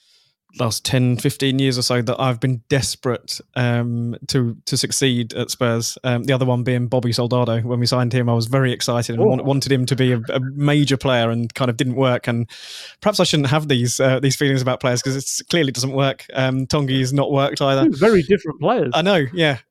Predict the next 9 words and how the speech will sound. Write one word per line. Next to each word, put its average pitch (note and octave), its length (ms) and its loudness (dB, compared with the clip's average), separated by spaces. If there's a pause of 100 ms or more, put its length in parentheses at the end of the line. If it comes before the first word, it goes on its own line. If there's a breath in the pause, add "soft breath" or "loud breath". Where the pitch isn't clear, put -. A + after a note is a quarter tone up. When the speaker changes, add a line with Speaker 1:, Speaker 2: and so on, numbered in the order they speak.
Speaker 1:
Um, D3 520 0 (1000)
but D3+ 100 -4
yeah, C3+ 240 0 (420 loud breath)
I, D#3 60 2
I, D#3+ 160 0
I E3 80 2
love E3 320 0
Tanguy. A#2+ 400 -4 (180)
Um, C3 500 0